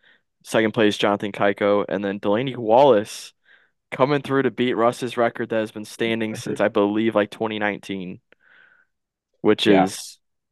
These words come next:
Speaker 1: that's crazy in itself. Um, I know I, I mentioned honorable mention Gavin Aiden.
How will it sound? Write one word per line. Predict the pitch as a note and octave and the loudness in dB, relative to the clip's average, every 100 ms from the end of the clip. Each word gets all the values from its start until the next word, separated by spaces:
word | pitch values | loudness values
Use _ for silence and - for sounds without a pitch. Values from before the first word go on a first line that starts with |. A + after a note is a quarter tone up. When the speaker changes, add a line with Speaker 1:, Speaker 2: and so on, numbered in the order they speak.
| _ _ _ _ _ _ _ _ _ _ | _ _ _ _ _ _ _ _ _ _
Speaker 1:
that's | B2 C#3 - | 8 8 6
crazy | - B2+ A#2 A#2 | 4 4 6 2
in | |
itself. | A2 - A#2+ A2 G#2+ - - | 0 2 6 6 4 -6 -4
Um, | - G2+ G2 | 0 0 0
I | G2 | 0
know | A2 A2+ A2 | 2 4 4
I, | F#2 G#2+ - _ | 2 -4 -8 _
I | A2 | -4
mentioned | A2+ A2+ - G#2+ | 0 -2 -2 0
honorable | F#2+ A2 G#2+ G#2+ | 2 2 0 -2
mention | G#2+ G#2+ - G#2 | -2 -4 -6 -2
Gavin | A2+ A2+ G#2 | 0 0 0
Aiden. | F#2+ G#2+ G#2+ A2+ | -2 -4 -6 -12